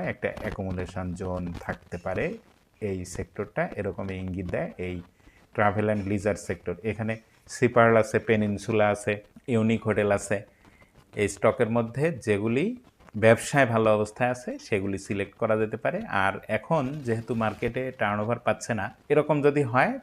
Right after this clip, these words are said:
তাহলে লো পেইড স্টকগুলি প্লে করার সম্ভাবনা বেশি থাকে। সেক্ষেত্রে যে কোনো সেক্টরেরই হতে পারে লো পেইড স্টক। আবার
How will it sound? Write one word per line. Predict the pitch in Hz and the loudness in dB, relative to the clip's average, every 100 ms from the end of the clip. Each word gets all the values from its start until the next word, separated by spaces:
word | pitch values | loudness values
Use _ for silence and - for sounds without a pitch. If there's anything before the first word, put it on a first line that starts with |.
| - | 0
তাহলে | 117 120 123 127 123 - _ _ _ _ 120 | 2 4 4 2 0 -10 _ _ _ _ -2
লো | 107 113 135 139 | 4 6 6 6
পেইড | 160 151 151 151 - - | 2 2 0 -8 -16 -18
স্টকগুলি | - 123 113 110 123 131 135 | 0 2 2 0 -2 0 -2
প্লে | 123 113 | 2 2
করার | 110 117 113 | 4 2 2
সম্ভাবনা | 110 107 110 107 | -2 -2 -2 -2
বেশি | 104 | -4
থাকে। | 110 107 - 107 117 - | -4 -6 -4 -4 -6 -6
সেক্ষেত্রে | 101 110 107 160 | -4 -4 -2 -2
যে | 120 | -2
কোনো | - 120 117 | 0 -2 -2
সেক্টরেরই | 117 - 117 123 117 | -2 0 0 2 2
হতে | 110 107 | 0 0
পারে | 104 104 | -2 0
লো | 104 101 | -2 -2
পেইড | 101 - | -6 -4
স্টক। | 104 98 - _ _ _ _ - 107 | -6 -6 -8 _ _ _ _ -4 0
আবার | 104 | 2